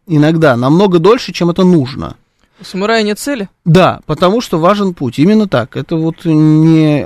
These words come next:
Speaker 1: не из головы на самом деле взято. У них вот это остался этот подход в работе. Сидеть и работать, и работать, и работать, и изображать. Не просто изображать, а действительно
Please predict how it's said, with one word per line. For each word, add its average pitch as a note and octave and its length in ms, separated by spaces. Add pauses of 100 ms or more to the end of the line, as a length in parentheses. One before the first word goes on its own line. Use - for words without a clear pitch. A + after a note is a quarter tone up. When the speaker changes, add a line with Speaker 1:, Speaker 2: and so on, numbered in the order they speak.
(140)
Speaker 1:
не D#3+ 400
из D3+ 100
головы E3+ 360
на F3 80
самом D3+ 220
деле D3 180
взято. B2 340
У A#2+ 40
них D3+ 180
вот D3+ 120
это D3 160
остался G#3 520
этот D#3 200
подход F#3+ 400
в D#3 60
работе. D3 560 (240)
Сидеть E3 640
и D#3+ 40
работать, D3 880
и D#3 40
работать, E3 640
и D3 40
работать, D#3+ 680
и C#3+ 160
изображать. F3+ 540
Не G#3 100
просто - 240
изображать, E3 480
а C3 40
действительно D#3 540